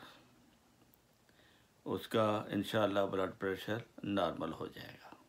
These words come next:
ये, ए, तीन दफ़ा रोज़ाना देते हैं और, ए, अफाके की सूरत में फिर दो दफ़ा रोज़ाना कर देते हैं।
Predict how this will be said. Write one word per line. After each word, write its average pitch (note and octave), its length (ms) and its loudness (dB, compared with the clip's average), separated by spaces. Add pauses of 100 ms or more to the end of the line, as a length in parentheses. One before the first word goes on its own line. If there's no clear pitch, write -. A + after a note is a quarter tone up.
(1000)
ये, A2+ 400 6
ए, G2+ 320 -2 (140)
तीन A#2 400 4
दफ़ा A2 240 4
रोज़ाना G#2+ 400 4
देते A#2 340 2
हैं C3+ 300 -4 (520)
और, F#2 320 2 (2000)
ए, F#2 680 -2
अफाके A2 520 2
की A#2+ 100 2
सूरत G#2 340 -2
में A2+ 280 -2
फिर A#2+ 160 -2
दो F#2+ 260 2
दफ़ा F#2 260 0
रोज़ाना D#2 580 -6
कर E2 120 -4
देते C#2 340 -8
हैं। - 380 -16